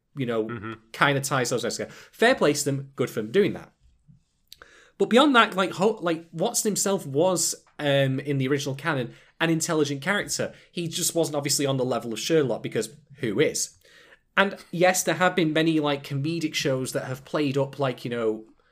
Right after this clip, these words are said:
Speaker 1: Watson being a dumbass, because,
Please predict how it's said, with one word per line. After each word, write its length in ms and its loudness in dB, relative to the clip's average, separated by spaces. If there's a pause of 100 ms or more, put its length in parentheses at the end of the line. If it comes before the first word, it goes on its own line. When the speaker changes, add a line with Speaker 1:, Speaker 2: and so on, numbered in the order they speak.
(300)
Speaker 1:
Watson 380 -2
being 240 -2
a 60 -2
dumbass, 560 0 (340)
because, 400 0